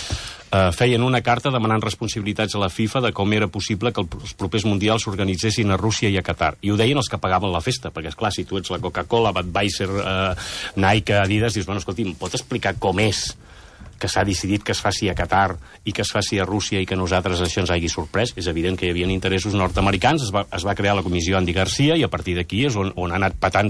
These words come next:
tot el que són presidències de les federacions, eh, sud-americanes, eh, les organitzacions, eh, esportives a nivell europeu. Clar, tot aquest sistema d'adjudicació que tenien el coi i que tenien la fifa i que tenien l'administració esportiva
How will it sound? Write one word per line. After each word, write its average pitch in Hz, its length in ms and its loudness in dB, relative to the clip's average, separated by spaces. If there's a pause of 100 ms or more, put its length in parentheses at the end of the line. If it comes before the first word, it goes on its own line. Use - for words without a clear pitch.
tot 127 220 0 (160)
el 90 100 -6
que 87 80 -8
són 87 160 -6
presidències 90 800 -4
de 92 60 0
les 85 220 -2 (500)
federacions, 95 720 2
eh, 90 160 2
sud-americanes, 123 920 2 (320)
eh, 90 560 0 (480)
les 107 180 0
organitzacions, 98 960 0
eh, 92 500 0
esportives 92 560 -2
a 92 40 2
nivell 90 280 2
europeu. 113 760 2 (320)
Clar, 123 220 2
tot 123 160 -2
aquest 123 160 -2
sistema 131 400 0
d'adjudicació 113 800 0
que 107 80 -2
tenien 101 320 2
el 90 160 0
coi 101 400 0 (100)
i 101 100 -6
que 95 140 -6
tenien 98 380 0
la 92 100 0
fifa 113 260 0
i 95 40 0
que 90 80 -2
tenien 98 260 2
l'administració 92 600 0
esportiva 120 580 0